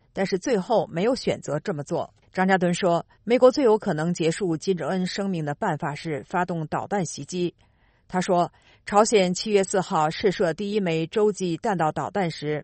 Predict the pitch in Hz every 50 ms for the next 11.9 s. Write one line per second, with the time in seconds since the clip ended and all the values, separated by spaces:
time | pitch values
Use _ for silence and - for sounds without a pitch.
0 | - _ _ - 202 214 208 240 254 240 240 233 - 220 196 185 180 175 - 214
1 | 190 196 226 247 214 220 202 - 269 269 269 262 240 262 185 147 135 - - 196
2 | 185 180 - 160 143 - 180 160 156 - 151 139 143 151 151 - _ - - -
3 | _ _ - 175 226 240 240 240 233 151 143 - - 220 202 - 214 165 139 -
4 | - - - - 254 254 - - 151 160 - 185 117 76 - 185 165 139 - -
5 | _ _ _ _ _ _ 196 185 180 196 196 180 170 170 160 - 254 226 190 165
6 | - 156 156 143 147 - 220 233 233 226 233 220 208 170 143 143 - 190 214 202
7 | 214 190 - 175 208 214 196 185 - - 156 - - 165 160 - - 180 190 196
8 | 240 196 143 - _ _ _ - _ _ 240 240 - 220 190 - 240 180 147 -
9 | 180 175 - 214 160 151 147 - - 185 151 - - _ _ _ _ _ _ _
10 | _ _ - 285 269 247 240 226 202 175 160 185 185 180 - 202 185 277 269 214
11 | 185 190 180 165 170 165 147 156 156 185 160 151 170 156 147 143 139